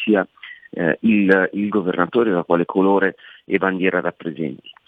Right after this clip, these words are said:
Per quanto riguarda il centrodestra, eh, purtroppo non ce lo possiamo negare, ehm, questa è, eh, una sconfitta, eh, che, eh, ci sta dal punto di vista,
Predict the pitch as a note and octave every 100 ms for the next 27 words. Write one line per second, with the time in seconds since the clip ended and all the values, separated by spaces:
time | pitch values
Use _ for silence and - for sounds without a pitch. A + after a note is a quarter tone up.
0 | - - - A2 G2 A#2+ A#2 A#2 A#2 F#2
1 | F#2 - G2 C#3 C3+ G#2 G#2 - F#2 -
2 | - - - _ _ B2+ - F#2+ G2 A2
3 | F2 D2 F2 E2+ - - E2 G2+ A#2 E2
4 | E2+ - - - - - F#2 F2 D2+ D#2
5 | C#2+ - G#2 - F#2 E2 - - _ -
6 | F#2+ F2+ - G2+ - - G2+ - G#2 -
7 | B2+ B2+ - - _ E2+ F2+ F2 E2 F2
8 | - A2+ F#2+ - D#2+ - - - A2 -
9 | - D3+ D#3 - - F#2 - G2+ G2 F2+
10 | F2+ A2+ - A2+ G#2